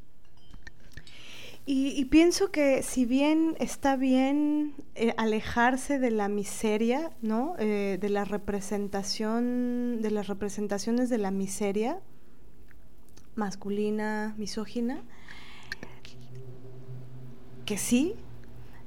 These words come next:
también pienso que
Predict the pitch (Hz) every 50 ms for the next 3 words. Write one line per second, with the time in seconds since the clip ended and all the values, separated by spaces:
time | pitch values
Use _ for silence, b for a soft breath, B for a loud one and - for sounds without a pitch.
0 | - - - - - - - - - - - 254 240 240 240 240 269 311 330 330
1 | 311 - - 294 294 294 294 294 277 262 - - 302 320 349 - - - - -
2 | - - - 240 233 226 220 220 214 -